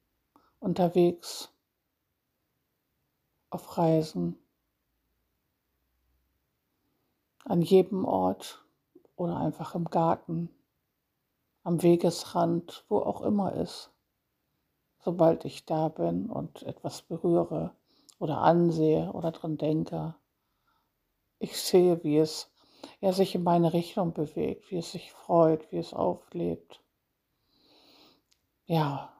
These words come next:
und die Umgebung ist einfach freudig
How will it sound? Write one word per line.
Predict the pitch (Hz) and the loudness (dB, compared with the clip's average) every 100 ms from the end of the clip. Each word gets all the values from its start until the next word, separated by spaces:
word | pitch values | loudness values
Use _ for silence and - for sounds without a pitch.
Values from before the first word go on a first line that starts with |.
| - | -8
und | 170 | -6
die | 165 | -2
Umgebung | 175 160 170 170 170 160 - | -2 0 2 2 2 -2 -4
ist | 143 - | -8 -10
einfach | - 160 147 156 151 - - _ _ _ _ _ | -4 -2 -2 -6 -8 -12 -20 _ _ _ _ _
freudig | - - 165 165 170 160 147 - | -14 4 6 6 4 2 -2 -4